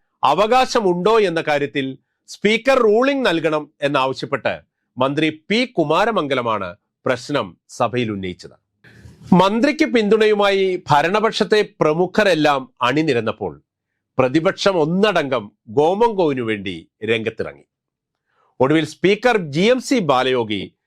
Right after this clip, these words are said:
മനസാക്ഷിക്കനുസരിച്ച് വോട്ട് ചെയ്യാൻ റൂളിംഗ് നൽകിയതോടെ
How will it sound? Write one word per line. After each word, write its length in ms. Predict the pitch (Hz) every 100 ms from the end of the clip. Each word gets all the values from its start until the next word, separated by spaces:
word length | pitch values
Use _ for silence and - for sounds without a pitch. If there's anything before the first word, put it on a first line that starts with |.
| _ _ -
മനസാക്ഷിക്കനുസരിച്ച് 1200 | 151 185 220 - 285 277 294 208 151 156 127 127
വോട്ട് 200 | 123 127
ചെയ്യാൻ 400 | 139 123 98 87 - _ _
റൂളിംഗ് 460 | 120 143 175 220 185
നൽകിയതോടെ 540 | 117 107 113 104 90